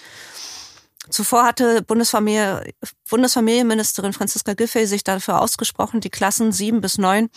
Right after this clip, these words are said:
noch im März in die Schulen zurückzuholen. Und dann kommt bei mir <laughs> einfach nur das Gefühl des absoluten Hasses.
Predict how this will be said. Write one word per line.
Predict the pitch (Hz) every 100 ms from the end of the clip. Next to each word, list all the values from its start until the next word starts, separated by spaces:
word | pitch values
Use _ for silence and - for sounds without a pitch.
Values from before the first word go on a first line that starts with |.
| -
noch | - 180
im | 185
März | 180 185 175
in | 185
die | 185
Schulen | - 196 185
zurückzuholen. | - 180 - - 165 147 156 _ _ _ _ _ _ _ _ -
Und | 202
dann | 175 180 202 220 - - - - _ -
kommt | - 190
bei | 190 180
mir | 190 220
<laughs> |
einfach | 226 277 226 220
nur | 202
das | 196 202
Gefühl | - 190 202
des | 185
absoluten | - 190 - 185 190 190
Hasses. | 196 - 175